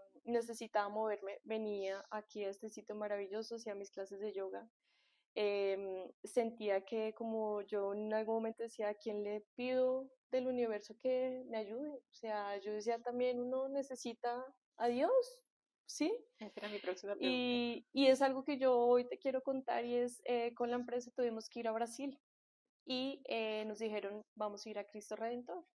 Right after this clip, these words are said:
Speaker 1: Y yo le dije a una persona de la empresa, le dije, "Yo no quiero ir". Yo decía, "¿Yo a qué voy? Ahí a pararme", ¿no? O sea, no, yo no quería ver a Dios, yo no quería sentirlo, yo no, nada,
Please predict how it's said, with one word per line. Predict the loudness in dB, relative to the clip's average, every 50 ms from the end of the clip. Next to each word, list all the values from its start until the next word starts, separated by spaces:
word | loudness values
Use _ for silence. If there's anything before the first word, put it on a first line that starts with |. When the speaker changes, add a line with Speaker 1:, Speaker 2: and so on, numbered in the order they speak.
| _ _ _ _ _ _ _ _ _ _ _ _ _ _ _ _ _
Speaker 1:
Y | -14 -6
yo | -4 -4 -2
le | -2 -2
dije | -4 -4 -4 -2
a | -2 0 0 0 0 0 -2 -4
una | -6 -10 -8
persona | -8 -10 -8 -8 -8 -8 -8 -8 -10 -12 -14 -16 _
de | _ _ -10
la | -10 -10
empresa, | -10 -10 -12 -12 -12 -12
le | -16 -14
dije, | -14 -12 -10
"Yo | -8 -8
no | -8 -8
quiero | -10 -10 -10 -8
ir". | -8 -10 -10 _ _ _ _ _ _ _ _ _ _ _ _ _
Yo | -6 -6 -6 -6
decía, | -8 -10 -8 -4 -6 -4
"¿Yo | -4 -4 -8
a | -8
qué | -6 -8
voy? | -6 -4 -6 -6 -8 _ _ _ _ _ _ _ _ _ _ _ _ _ _ -16 -14
Ahí | -12 -10 -8 -8
a | -6 -4
pararme", | -2 -2 0 0 -2 -4 -8 -12 -14 -14 -16 -20 -20 _ _ _ _ _
¿no? | -8 -8 -6 -6 -6
O | -8 -10
sea, | -10 -12 -12 -12 -12 -14 -16 -12
no, | -8 -6 -4 -4 -2 -2
yo | -2 0
no | 0 0 0 0 0
quería | 0 0 2 4 4 6
ver | 6 6 6
a | 6 4
Dios, | 4 6 6 6 6 4
yo | 2 0
no | 0
quería | 2 2 4 4 4
sentirlo, | 2 0 -2 0 0 0 0 0 0 0
yo | 0 2 2
no, | 2 4 2 4
nada, | 4 6 6 6 4